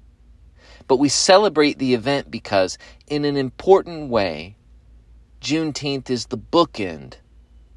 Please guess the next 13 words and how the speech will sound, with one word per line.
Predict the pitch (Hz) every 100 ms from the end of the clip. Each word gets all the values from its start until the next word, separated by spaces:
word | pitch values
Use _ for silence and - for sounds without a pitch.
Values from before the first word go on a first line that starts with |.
| -
to | 107
that | 113 80
document | 131 139 143 - 95 78 - - -
that | 101
was | 101
signed | - - 113 110 110
eighty-nine | 104 101 101 95 95 95
years | 95 92 92 -
earlier, | - 101 90 80 80
that | 98 -
breakup | - 113 113 107 -
letter | 92 87 87
signed | 87 - 90 87 85